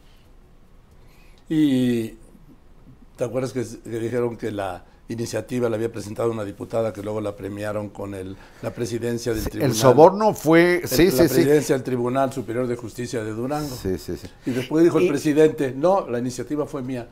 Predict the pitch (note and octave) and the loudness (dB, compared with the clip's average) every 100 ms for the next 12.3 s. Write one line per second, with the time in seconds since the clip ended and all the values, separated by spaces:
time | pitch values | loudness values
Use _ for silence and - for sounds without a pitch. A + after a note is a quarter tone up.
0 | - B2+ A#2 - - - - - - - | -6 -4 -4 -6 -20 -20 -20 -20 -20 2
1 | D#3+ C#3+ C#3 C#3 D3 E3 E3+ F#3+ F#3+ G3 | 6 8 8 6 6 6 4 4 4 4
2 | F#3+ D#3+ D#3+ E3 - - - - - - | 4 4 2 -2 -10 -20 -20 -20 -18 -4
3 | - A2+ A2+ A2+ B2+ D3+ C#3 - - - | 2 4 2 2 0 0 -4 -14 -20 -20
4 | - - G2+ G2 G#2+ G#2 G#2 D#3+ F#3+ - | -20 -10 -8 -6 -8 -6 -4 -4 -8 -12
5 | - - - - - B2 A#2 G#2+ A#2 A#2+ | -16 -20 -20 -20 -6 -4 -2 -4 0 2
6 | B2+ E3 F3+ F#3 F#3+ - - - - - | 4 4 4 -2 -6 -16 -20 -20 -20 -20
7 | - - - - A2+ - - D3+ C3+ B2+ | -20 -20 -8 0 0 0 0 0 0 -2
8 | A2 G#2 - G#2+ - D3 D#3+ D3+ - G#2 | -2 -4 -4 -4 -2 -2 -2 -4 -4 -2
9 | G#2 - G2+ G2+ G#2+ - C3+ B2+ A2+ F#2+ | -2 -4 -6 -4 -4 -2 -4 -2 -4 -4
10 | - A#2 A2 G2 E2 E2 E2 - F#2+ - | -2 -2 -2 -4 -6 -8 -8 -8 -12 -8
11 | F#2+ G2 A2 A2 F#2+ G2 F2+ F2+ F2+ - | -8 -4 -4 -4 -6 -12 -12 -12 -14 -10
12 | D3 D#3 | -10 -8